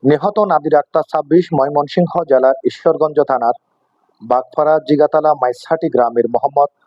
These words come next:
নজরুল ইসলামের মেয়ে। অভিযুক্ত আমিনুল ইসলাম চল্লিশ, একই এলাকার মোহাম্মদ ফখরুদ্দিনের ছেলে। আমিনুল এর আগেও তার প্রথম স্ত্রীকে হত্যা করে নয় বছর সাজা ভোগ করেন।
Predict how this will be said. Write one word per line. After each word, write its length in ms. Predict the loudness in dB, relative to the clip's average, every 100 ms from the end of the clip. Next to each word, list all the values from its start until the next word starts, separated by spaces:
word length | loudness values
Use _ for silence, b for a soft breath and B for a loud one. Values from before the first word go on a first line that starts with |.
| _ _ -6 -4
নজরুল 360 | 0 0 0 0
ইসলামের 480 | -4 -2 -2 -2 -2
মেয়ে। 220 | 0 -2 -4 _ _ _ _ -4
অভিযুক্ত 460 | -2 0 -2 -2 -2
আমিনুল 440 | 0 -2 -2 -2
ইসলাম 280 | -2 -2 -2
চল্লিশ, 520 | -2 0 2 0 -2 -2
একই 340 | 0 0 0 2
এলাকার 360 | 2 0 -4 -6 _ _ _ -6
মোহাম্মদ 420 | -4 -2 -2 -4 -2
ফখরুদ্দিনের 520 | 0 2 2 2 -2 -2
ছেলে। 240 | -4 -4 -8 _ _ _ _ _ _ -6
আমিনুল 460 | -4 0 2 2 0 0
এর 180 | 2 2
আগেও 400 | 0 0 0 0
তার 180 | 0 -2 -2
প্রথম 320 | -2 0 -4
স্ত্রীকে 520 | -6 -4 -2 2 0 0 _ _ _ -6
হত্যা 320 | -6 -2 -4
করে 280 | 0 -2 -2 -6 _ _ -6
নয় 200 | -2 -2
বছর 300 | 0 -2 -2 -4
সাজা 240 | -4 -2 -2
ভোগ 180 | -2 -4
করেন। 220 | -2 -4